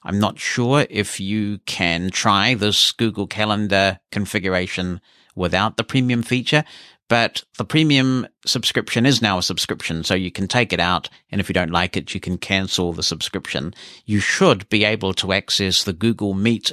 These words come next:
links from Fantastical, from your Google Calendar, and then that should open up the Google Meet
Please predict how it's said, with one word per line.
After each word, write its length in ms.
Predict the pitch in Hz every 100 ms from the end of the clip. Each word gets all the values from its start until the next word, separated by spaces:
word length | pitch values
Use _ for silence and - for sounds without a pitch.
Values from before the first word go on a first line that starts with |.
| -
links 560 | 113 104 90 - - - - _ _
from 560 | - - 127 135 139 -
Fantastical, 720 | - 98 95 92 - - 87
from 260 | - 104 95
your 140 | 92
Google 380 | 85 98 98 90
Calendar, 580 | - 92 87 85 92 - _ _ _ _ -
and 320 | 107 101 101
then 280 | 87 113 107
that 220 | 101 95
should 300 | - - 98
open 280 | 104 139 101
up 220 | 92 -
the 80 | 101
Google 400 | 95 110 98 95
Meet 300 | 95 92 -